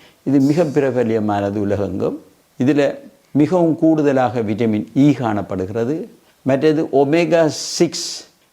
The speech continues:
ஃபேட்டி ஆசிட்ஸ் காணப்படுகிறது அதிகமாக இதுல. மற்றது இது என்ன செய்யுதுன்னா, எங்களோட தோல்ல ஈரலிப்பு தன்மையை அதிகரிக்கக்கூடியது இது வந்து. சுருக்கங்கள், முகத்தில் ஏற்பட்ட சு-, சுருக்கங்கள், மற்றது கோடுகள், இவற்றை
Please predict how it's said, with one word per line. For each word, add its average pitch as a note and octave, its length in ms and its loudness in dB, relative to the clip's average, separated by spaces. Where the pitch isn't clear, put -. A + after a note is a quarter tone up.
ஃபேட்டி D3 420 2
ஆசிட்ஸ் - 280 -8
காணப்படுகிறது G2 880 -4
அதிகமாக F#2 680 -4
இதுல. G#2+ 340 -6
மற்றது E3 520 0
இது D#3 160 2
என்ன D#3+ 140 2
செய்யுதுன்னா, D3 440 2
எங்களோட D3 200 0
தோல்ல E3+ 560 2
ஈரலிப்பு D#3+ 580 2
தன்மையை B2 460 -2
அதிகரிக்கக்கூடியது A2 920 -2
இது - 180 -6
வந்து. - 240 -8
சுருக்கங்கள், D#3 680 0
முகத்தில் C3 460 0
ஏற்பட்ட B2 360 0
சு-, C3 160 0
சுருக்கங்கள், C3 680 2
மற்றது A2 540 2
கோடுகள், A#2+ 680 0
இவற்றை D3+ 680 0